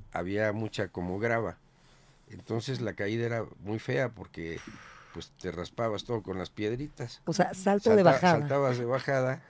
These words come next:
Speaker 1: y, y ahí le daba por reparar a la, a la yegua esta, ya me tenía agarrada la medida.
Speaker 2: Sí.
Speaker 1: Y diario que pasaba yo por ahí, diario, pasaba otros veinte obstáculos y no me
Speaker 2: Pero
Speaker 1: pasaba
Speaker 2: es
Speaker 1: nada. Pero ahí era, eh, tiro por viaje caerme.
Speaker 2: <laughs>
Speaker 1: Entonces,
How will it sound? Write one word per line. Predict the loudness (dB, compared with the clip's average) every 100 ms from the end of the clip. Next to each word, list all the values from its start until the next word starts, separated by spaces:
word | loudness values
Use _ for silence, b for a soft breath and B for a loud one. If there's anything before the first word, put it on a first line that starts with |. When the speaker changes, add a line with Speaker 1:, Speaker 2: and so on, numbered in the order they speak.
| b b b _
Speaker 1:
y, | -6 -4 -4
y | -4 0
ahí | 2
le | 2 2
daba | 2 2
por | -2 -4
reparar | -4 -2 0 0
a | 0
la, | -2
a | -2 -4
la | -4 -2
yegua | -2 -2 -2
esta, | -4 -4
ya | -2 0
me | 0
tenía | -2 -2 0
agarrada | 0 -2 -2 -2
la | -2 -4
medida. | -4 -4 -4 -6 -8
Speaker 2:
Sí. | -4 -2 -2 -6
Speaker 1:
Y | -8
diario | -2 2 6 6 6 2
que | -2
pasaba | -6 -2 0 0
yo | -2
por | -4 -4
ahí, | -2
diario, | -2 -2 -2 -4 -8 -8
pasaba | -4 0 2 2
otros | 0 -2 -4
veinte | -4 -4 -6
obstáculos | -6 -8 -6 -8 -10 -14 _ _ _ _ _
y | -6
no | 0
me | 2
Speaker 2:
Pero | 4
Speaker 1:
pasaba | 6 4 4
Speaker 2:
es |
Speaker 1:
nada. | -2 -4 -4
Pero | -2 2
ahí | 2 2 -4 -12 _ _ _ _ -6
era, | -2 0 0 -4 -12
eh, | -16
tiro | -8 -4 -4
por | -6 -8
viaje | -4 -4 -2
caerme. | -2 0 -2 -4 -8
Speaker 2:
<laughs> | -12 -20 -20 -16 -16 -16
Speaker 1:
Entonces, | -12 -6 -4 -4 -4 -6 -8